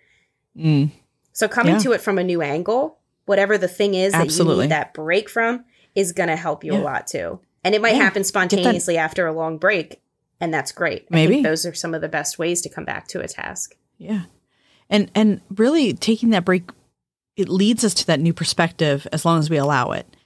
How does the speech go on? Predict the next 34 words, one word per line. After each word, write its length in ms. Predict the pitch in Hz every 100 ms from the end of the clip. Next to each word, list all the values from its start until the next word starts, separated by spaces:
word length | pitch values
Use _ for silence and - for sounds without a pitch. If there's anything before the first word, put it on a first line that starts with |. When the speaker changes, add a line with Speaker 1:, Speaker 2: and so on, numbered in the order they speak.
| _ _ -
Speaker 2:
Yeah. 260 | 175 143 165
Speaker 1:
And 280 | 175 175 170
I 40 | 175
think, 420 | - 240 - - - - _
yeah, 120 | - 190
with 140 | 185
the 100 | 175
hustle 480 | 160 - 247 - 214
mindset, 640 | 175 160 190 - 147 170
we're 160 | 185 185
always 220 | 214 220
expecting 560 | 180 - 180 - 170 170
something 340 | 196 170 160
grand. 580 | 143 147 139 - 165 175 - - -
We're 100 | 190
always 160 | 190 190 196
Speaker 2:
Mm-hmm. 100 | 175
Speaker 1:
expecting, 480 | 185 175 170 160 160
like, 180 | 143 -
this 140 | -
miracle 600 | 180 233 240 - 220 190
to 80 | 180
just 260 | 180 - - _
present 320 | 254 320 330
itself, 460 | 269 - 285 - 247
and, 340 | 208 190 185
you 80 | 202
know, 260 | 180 175 175
it's 140 | - -
gonna 160 | 240
come 240 | 240 320 254
down 260 | 277 240
in 80 | 226
a, 180 | 214